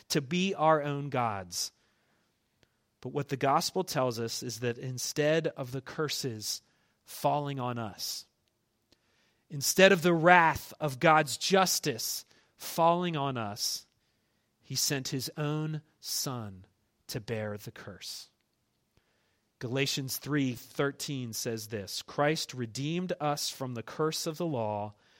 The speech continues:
by becoming a curse for us. For it is written, 'Cursed is everyone who is hanged on a tree.'" Friends, the justice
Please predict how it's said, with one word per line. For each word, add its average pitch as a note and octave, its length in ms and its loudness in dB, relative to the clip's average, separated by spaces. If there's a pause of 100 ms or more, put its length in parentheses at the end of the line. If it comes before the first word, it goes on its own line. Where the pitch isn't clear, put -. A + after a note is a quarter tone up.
(180)
by D3 160 -4
becoming E3 800 -6
a D3 120 -4
curse - 640 -6 (240)
for B2+ 600 -6
us. - 520 -8 (1120)
For C#3+ 420 0
it D3+ 200 -2
is C#3 200 -4
written, A#2+ 500 -6 (640)
'Cursed B2+ 580 -4 (180)
is C3 240 -6 (100)
everyone G#2 720 -8 (400)
who A#2+ 160 -8
is A2+ 180 -6
hanged A#2 500 -6 (120)
on G#2+ 140 -10
a G2+ 80 -12
tree.'" F#2+ 500 -10 (1500)
Friends, C#3+ 380 -2
the C#3 100 -4
justice D#3+ 800 2